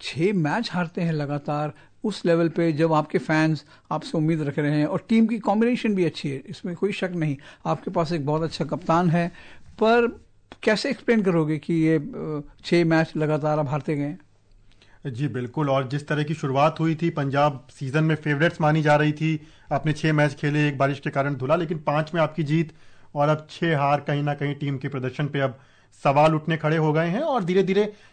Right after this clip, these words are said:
Speaker 2: जब तक आपकी पांच हार थी, आप top four में थे, लेकिन आज आपने वो टॉप four का स्थान भी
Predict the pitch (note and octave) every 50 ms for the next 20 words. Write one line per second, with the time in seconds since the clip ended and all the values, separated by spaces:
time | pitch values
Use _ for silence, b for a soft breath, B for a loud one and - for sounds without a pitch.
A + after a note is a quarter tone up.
0 | B - D#3+ D3+ D3+ D#4 D4 G3 F#3 D#3 E3+ G#3+ G#3 - E3 F3 G3 F#3+ F#3+ F3+
1 | F3 F3+ F3 - G#3 G3+ G3 F#3+ F#3+ - - E3+ E3+ F3 F3 - D#3+ E3 E3 F3
2 | F3 E3 - F#3+ F#3+ F3 D#3 F3+ D#3+ D3+ D3 C#3 C#3+ C#3+ C#3 - D3+ D3 C#3 C#3
3 | C#3 - C#3 C#3 - - D3+ C#3+ C3+ C#3 C#3+ C#3 C3+ - C3+ B2+ B2+ B2+ B2 C3
4 | B2